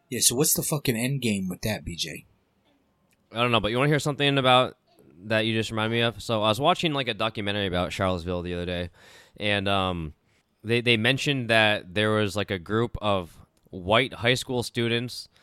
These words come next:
Speaker 2: S-, this is speaking of S J Ws, that saw a Confederate flag sticker on someone's laptop, and then they, they had to go to counseling because they were so upset by what they saw.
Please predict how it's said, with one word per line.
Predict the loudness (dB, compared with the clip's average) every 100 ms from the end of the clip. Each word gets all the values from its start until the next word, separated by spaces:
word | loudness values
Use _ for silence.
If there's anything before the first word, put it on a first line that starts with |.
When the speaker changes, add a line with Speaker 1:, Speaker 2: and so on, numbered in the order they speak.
| _ _ -20
Speaker 2:
S-, | -6
this | -4 -2
is | -4
speaking | -4 -2 -2
of | -2
S | -2
J | -2
Ws, | -2 -2 -2 -4 -4
that | -4 -4
saw | -4 2 4 6 4 0 -6 _ _ _ _ _ -10
a | -6
Confederate | -4 -4 0 2 2 0 -4
flag | 0 2 4 2 0 -12 _
sticker | -12 -4 -2 0 0 0 -2
on | -6 -6
someone's | -4 -2 -2 -4
laptop, | 0 0 2 2 0 0 -14 _ _ _ _ -4
and | -2 2
then | 0 0
they, | 2 2 0 -2
they | -2
had | 2 2 2
to | 2
go | 2
to | 2
counseling | 2 2 0 -4 -4 -6
because | -2 -2 0
they | -2
were | -2
so | -2 0 0
upset | -2 -4 -6 -4
by | -6
what | -6 -6
they | -8
saw. | -8 -10